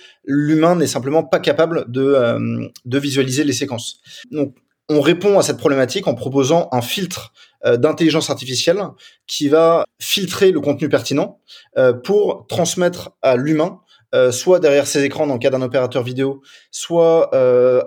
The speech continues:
à un agent de sécurité sur le terrain, pour transmettre uniquement les séquences pertinentes de gestes qui,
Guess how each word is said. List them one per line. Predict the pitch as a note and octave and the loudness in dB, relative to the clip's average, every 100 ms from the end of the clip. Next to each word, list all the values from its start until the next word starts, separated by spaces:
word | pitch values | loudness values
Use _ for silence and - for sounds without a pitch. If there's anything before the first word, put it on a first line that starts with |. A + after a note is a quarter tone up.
| C#3+ | 0
à | |
un | D3 C#3 | 0 2
agent | C3 C#3+ | 0 -2
de | |
sécurité | C#3 A#2 C3 C3+ | -6 -4 -2 -2
sur | - | -2
le | B2+ | -2
terrain, | A#2 A#2+ E3+ F#3+ - - | 0 -2 -2 -10 -20 -14
pour | - C#3 | -10 -2
transmettre | C#3+ F3 F#3 - - | -2 0 -2 -4 -2
uniquement | F3+ E3 F#3 F#3+ | 0 2 2 2
les | B2+ | 2
séquences | - E3 F#3 E3 | 0 0 0 -2
pertinentes | D#3+ A#2 C#3+ D3 F#3+ - _ _ | -2 -4 -2 -2 -2 -10 _ _
de | B2 C3 | -6 -2
gestes | A#2 D#3+ F#3+ - - _ _ - | 2 2 0 -12 -20 _ _ -10
qui, | - E3 F#3+ G3 | -4 0 0 -2